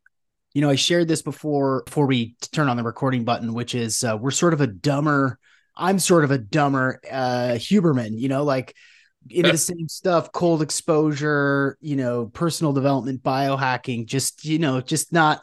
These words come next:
Speaker 1: obviously not from Stanford, <laughs> you know.
Speaker 2: <laughs>
Speaker 1: Uh, it, your,
Speaker 2: <laughs>
Speaker 1: your interview with Doctor Huberman was, was so dense and so full of insight. It really,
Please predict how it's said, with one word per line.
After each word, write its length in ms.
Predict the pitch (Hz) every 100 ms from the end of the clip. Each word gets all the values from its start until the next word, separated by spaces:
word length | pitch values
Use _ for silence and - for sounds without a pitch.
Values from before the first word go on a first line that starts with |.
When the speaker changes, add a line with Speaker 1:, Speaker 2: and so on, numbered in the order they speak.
| -
Speaker 1:
obviously 420 | 143 139 131 135
not 300 | 127 123 123 _
from 220 | - 123
Stanford, 520 | - 135 143 143 117 -
<laughs> 40 | -
you 340 | 185 - 202 -
know. 120 | 190 - - -
Speaker 2:
<laughs> 380 | 127 - 170 - _ _
Speaker 1:
Uh, 180 | 160 151 - - -
it, 200 | 196 -
your, 380 | 185 240 247 233 - _
Speaker 2:
<laughs> 220 | _ _
Speaker 1:
your 240 | 180 233 233
interview 420 | 220 233 185 175
with 100 | 151
Doctor 280 | 151 143 139
Huberman 600 | 170 160 143 127 120 117 -
was, 720 | 135 131 127 127 117 - -
was 300 | 127 123 113 104 117 _ _ _
so 720 | - - - - - 175 190 180
dense 560 | 123 143 131 117 110
and 100 | 120
so 280 | - 151 160
full 400 | 160 - 170 156
of 100 | 117
insight. 720 | - 131 131 - 123 110 110
It 100 | 117 135
really, 640 | 139 160 185 190 175